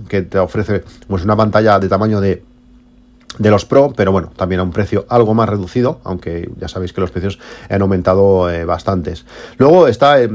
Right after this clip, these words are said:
el iPhone catorce y ca-, eh, Pro y catorce Pro Max, que, bueno, son los teléfonos especiales de, de esta, de esta generación.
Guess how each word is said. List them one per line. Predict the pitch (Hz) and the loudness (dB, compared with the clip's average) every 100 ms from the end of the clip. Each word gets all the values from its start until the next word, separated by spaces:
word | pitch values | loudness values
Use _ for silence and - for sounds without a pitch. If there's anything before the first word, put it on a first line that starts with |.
| 110 | -6
el | 117 113 | -4 -2
iPhone | 120 120 113 107 98 | 0 -2 -4 -4 -4
catorce | 101 135 135 160 | -2 -2 -2 -4
y | |
ca-, | 110 107 101 | -4 -6 -4
eh, | |
Pro | - 175 196 | 0 0 0
y | 101 | -4
catorce | 92 92 101 101 95 | -4 -4 -4 -6 -4
Pro | 98 107 | -4 -2
Max, | 160 - - - | -2 -4 -14 -6
que, | 98 92 90 90 | -4 -4 -6 -10
bueno, | 87 - | -12 -6
son | 110 | -2
los | 104 | 0
teléfonos | 107 101 98 98 92 - 92 | 0 -2 -2 -4 -6 -10 -12
especiales | 90 92 107 98 85 | -8 -6 -2 -2 -2
de, | 90 80 - - | -6 -10 -14 -6
de | - | -4
esta, | - 104 92 - - | 0 0 0 -10 -6
de | 110 | -2
esta | 104 117 | -2 -2
generación. | 107 107 101 175 | -2 -2 2 0